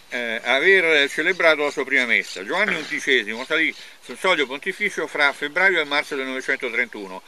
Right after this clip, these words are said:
La sua figura non si poté comunque configurare come quella di un pontefice,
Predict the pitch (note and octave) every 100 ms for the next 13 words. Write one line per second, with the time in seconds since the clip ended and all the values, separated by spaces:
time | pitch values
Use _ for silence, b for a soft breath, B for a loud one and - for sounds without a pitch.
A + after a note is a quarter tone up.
0 | B B B A#2+ B2+ G#3+ F3+ D#3+ D3 A#2
1 | A#2+ C#3 D3 C#3 E3+ D3+ D#3 E3 D3 B2
2 | C3+ D3+ D#3 F#3 D#3 C3+ C#3 F3 D3+ B2
3 | C#3 F#3+ G3 C#3+ A#2+ A#2